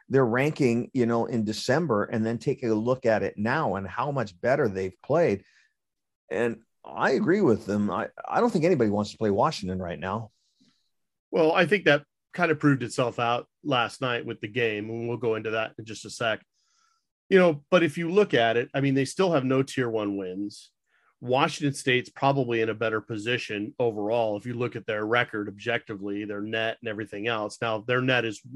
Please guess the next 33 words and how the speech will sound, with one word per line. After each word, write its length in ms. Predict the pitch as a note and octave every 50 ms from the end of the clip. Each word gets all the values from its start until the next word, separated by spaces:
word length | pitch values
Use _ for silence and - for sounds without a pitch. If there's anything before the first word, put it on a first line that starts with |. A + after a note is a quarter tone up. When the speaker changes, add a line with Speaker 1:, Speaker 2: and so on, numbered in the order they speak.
| D#3 F3 -
Speaker 2:
way, 260 | A3 G#3+ G3 F3+ D3+
way 260 | C#3+ B2+ B2 A2 G#2+
higher 300 | G#2 G#2 G2+ G2+ G2 G2
than 160 | G2 G#2 G2+
Washington's 480 | G2 G2 F#2+ F#2 F#2 - - G#2 G2 F#2+
right 220 | G#2 F#2+ G2 F#2+
now. 300 | G#2 G2 F#2+ F#2+ G#2 C3+ _ _ _ _ _ _ _ _ _ _ _ -
Um, 580 | A2 A2 A2 G#2+ G#2+ G#2 G2+ G2+ G2+ G2 G2 - _ _ _ _ _ _ _ _ _
you 120 | - E3
know, 100 | D3+ C#3
it 60 | C#3 C#3
just, 240 | C#3+ F#3 D3+ - - _ _ _ _ _ _ -
to 120 | - E3
me, 380 | D3 D3 D#3+ G3+ G#3+ F#3+ E3 C#3+
looking 420 | C3+ D3 D#3 D3+ - D3+ C3 B2
at 240 | B2 B2+ C#3 C#3 B2
it, 180 | A#2 A2+ A2 - _ _ _ _ _ _ _ _ -
I, 120 | C#3+ - -
I 120 | D3 D#3 D#3+
agree 440 | D#3+ D3 C#3 A#2 B2+ C#3 C#3+ D#3
with 200 | D#3 C3 B2 -
Hopkins 440 | - C3 C3 C#3 D3 D3+ D3+ C#3 B2+
in 80 | B2+ B2
the 80 | A#2
sense 300 | - - C#3 B2+ B2+ -
that 140 | - C3+ A#2
if 120 | G#2+ - -
you 100 | C#3 C3+
just 240 | A#2+ C3 - -
look 220 | B2+ C3 C3 C3 C#3+
at 80 | C3
the 80 | - G#2+
back 380 | G2 A2+ A2+ A2+ A2+ B2 -